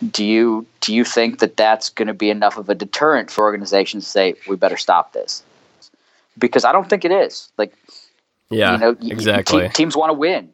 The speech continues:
Speaker 1: And if it's five million dollars, that's presumably chump change for most of the ownership in Major League Baseball. And if you can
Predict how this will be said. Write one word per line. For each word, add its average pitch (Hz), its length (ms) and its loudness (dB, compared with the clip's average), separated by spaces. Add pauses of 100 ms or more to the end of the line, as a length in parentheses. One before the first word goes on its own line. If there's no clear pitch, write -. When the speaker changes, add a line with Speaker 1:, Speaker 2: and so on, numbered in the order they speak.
(180)
Speaker 1:
And 110 480 -4
if 107 140 -8
it's 113 140 -4
five 117 280 0
million 120 300 -2
dollars, 127 560 -2 (800)
that's 117 240 0
presumably 113 960 -2
chump 151 300 -2
change 104 360 0
for 110 360 0
most 110 340 -2
of 101 300 -4
the 107 140 0
ownership 117 460 0
in 110 120 -2
Major 107 260 0
League 104 180 0
Baseball. 113 520 2
And 101 100 -4
if 101 100 -20
you 123 140 -4
can 120 400 -6